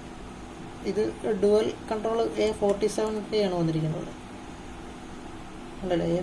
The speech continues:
ഫോർട്ടി സെവൻ കെ കാണാമെന്ന് വിചാരിക്കുന്നു. ഓക്കെ, അപ്പോൾ അത് ഞാൻ വയർ ചെയ്താണ് കൊടുത്തിരിക്കുന്നത്. അതുപോലെ തന്നെ ഇവിടെ, ഏ, സബിൻ്റെ ഫോർട്ടി സെവൻ കെ ആണ് ഇതിനകത്ത് റെക്കമെൻഡ് ചെയ്തിരിക്കുന്നത്.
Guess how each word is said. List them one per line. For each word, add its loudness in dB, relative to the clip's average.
ഫോർട്ടി 4
സെവൻ -2
കെ -8
കാണാമെന്ന് 0
വിചാരിക്കുന്നു. 2
ഓക്കെ, 4
അപ്പോൾ 4
അത് 8
ഞാൻ 8
വയർ 12
ചെയ്താണ് 8
കൊടുത്തിരിക്കുന്നത്. 8
അതുപോലെ 12
തന്നെ 8
ഇവിടെ, 10
ഏ, 0
സബിൻ്റെ 6
ഫോർട്ടി 6
സെവൻ 4
കെ 6
ആണ് 4
ഇതിനകത്ത് 6
റെക്കമെൻഡ് 6
ചെയ്തിരിക്കുന്നത്. 8